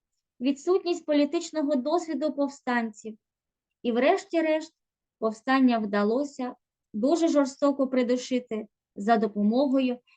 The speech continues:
Російської імперії і особисто Катерини другої. Страта Максима Залізняка і Івана Гонти. Про це буде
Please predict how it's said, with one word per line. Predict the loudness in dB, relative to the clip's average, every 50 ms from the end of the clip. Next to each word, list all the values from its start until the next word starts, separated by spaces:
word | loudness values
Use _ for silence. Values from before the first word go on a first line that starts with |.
| _ _
Російської | -2 -2 0 2 2 2 2 0 0 2 2 4
імперії | 2 2 2 2 2 2 2 2 0 -2 0 0
і | -2 -2
особисто | -2 -4 -6 -6 -2 -2 -2 -2 -2 -4 -6 -2
Катерини | -2 -2 -2 0 0 0 2 2 2 0
другої. | 0 0 0 -2 -2 -6 -10 -12 -12 -14 -18 -18 _ _ _ _ _ _ _ _ _ _ _ _ _ _ _ _ _ _ _ _ _ _ _ _ _ _ _ _ _ _ _ _ _ _ _ _ _ _ _ _ _ _ _ _ _ _ _ _ _ _ _ _ _ _ _ _ _ _ _ _ _ _ _ _ _ _ _
Страта | -20 -20 -8 0 2 4 4 4 4 2 0 0 0 -2 -4
Максима | -4 -4 -4 -4 -4 0 0 2 2 2
Залізняка | 2 2 2 2 2 2 0 -2 -2 -2 -2 -2 -2
і | -2 0 0
Івана | 0 2 4 4 4 4 4 2
Гонти. | 2 0 0 0 0 0 -2 -2 -2 -2 -2
Про | 0 0 -2
це | -2 0 2 2 2
буде | 2 2 0 2 0 -2 -2